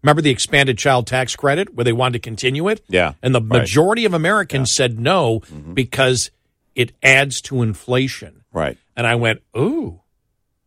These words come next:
Speaker 1: that's good."
Speaker 2: Mm-hmm.
Speaker 1: Americans understand debt and its relation, you know, and, and, and government spending and its relation to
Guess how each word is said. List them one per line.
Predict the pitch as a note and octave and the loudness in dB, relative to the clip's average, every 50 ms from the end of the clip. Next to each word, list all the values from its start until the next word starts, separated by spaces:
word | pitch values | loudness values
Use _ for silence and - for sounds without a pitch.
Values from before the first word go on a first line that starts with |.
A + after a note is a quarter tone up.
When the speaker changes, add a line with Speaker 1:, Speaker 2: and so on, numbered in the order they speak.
| _ _ _ _ _ - | _ _ _ _ _ -6
Speaker 1:
that's | - A2 A2 A2 - - - | 0 2 2 2 0 -2 -10
good." | A#2 G2+ - D#3+ B3 E4+ F4 G3 - E2 - - _ _ _ - | -8 0 2 2 2 2 0 -4 -6 -10 -16 -20 _ _ _ -14
Speaker 2:
Mm-hmm. | - D#2+ D2+ D2+ D#2+ E2 E2+ | -12 -12 -12 -12 -14 -10 -4
Speaker 1:
Americans | - A#2+ C3 B2+ C#3 D3+ D3 C#3+ B2 - D3 C3 C3 C3+ A#2 - - - | -2 0 2 4 4 4 4 4 2 2 0 0 0 0 -2 -2 0 2
understand | C3+ C3+ B2+ B2+ A#2+ - - - C#3+ B2+ A#2+ A#2 A2 G2+ F2+ | 2 2 2 0 0 -2 -2 0 0 0 0 0 -2 0 2
debt | - B3 B3+ G3+ G3 - | 4 4 4 2 -2 -4
and | - C#3+ C3+ | -4 -4 -2
its | B2+ A#2 - | -4 -4 -6
relation, | A#2 A#2 A2+ A2+ A#2 C#3 F3+ G#3 F#3 - - B2 A2 A2+ A2+ - _ _ _ _ _ _ _ - | -6 -4 -2 -2 0 0 -2 -2 -6 -6 -6 -4 -4 -4 -6 -8 _ _ _ _ _ _ _ 0
you | C#3 | 2
know, | C3+ B2+ A#2 B2+ | 2 2 2 2
and, | C#3 C#3 C3+ C#3 | 2 2 0 0
and, | - C#3 B2+ D3 | -2 -2 0 0
and | C3+ C3+ A#2+ | 0 2 4
government | C#3+ C#3 C3 C3+ B2+ B2 A2+ G2+ | 2 2 2 2 0 0 0 -2
spending | - - - - G3+ A3 G#3+ E3 C3 A#2+ A#2+ G#2 - - _ _ _ | -4 -4 0 0 2 2 2 0 0 0 -2 -4 -6 -12 _ _ _
and | - C3+ C3+ | 0 2 2
its | B2 A2+ - - | 2 2 -2 -4
relation | A2+ A2+ B2 A#2+ A#2 G#2+ A#2 C3+ D3+ G3 A3 F3 - - C3 A#2 A2+ A2+ - - _ _ _ _ _ | -2 0 0 0 2 2 2 2 2 2 0 -2 -4 -2 -2 -2 -2 -4 -6 -10 _ _ _ _ _
to | - - C3+ C3 B2 A#2+ A#2+ | -2 0 2 2 2 0 -2